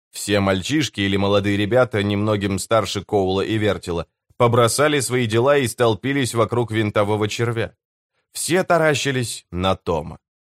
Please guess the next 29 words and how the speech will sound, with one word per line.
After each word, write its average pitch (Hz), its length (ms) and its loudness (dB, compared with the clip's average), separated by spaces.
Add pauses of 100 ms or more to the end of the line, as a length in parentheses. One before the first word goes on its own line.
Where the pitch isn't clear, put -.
(320)
А 90 160 4
Том 131 360 0 (200)
уставился 156 720 0
на 160 140 0
них, 165 280 -2 (180)
радуясь, 113 600 2
что - 180 -2
рядом 107 320 2
с - 80 -10
ним 117 220 0
стоит 123 360 -2
Коул. 113 460 -4 (540)
Даже 101 360 2
в - 80 -6
самых 127 500 2
нецивилизованных 104 960 0
городах, 104 580 0
где 101 220 -2
случалось 104 580 0
побывать 98 540 0
Дженни 95 440 -2
Ганнивер, 123 520 0 (240)
ему 104 260 0
редко 143 340 0
приходилось 107 640 0
видеть 110 400 -4
такую 101 380 0
враждебную 90 720 -2
толпу. 87 540 -6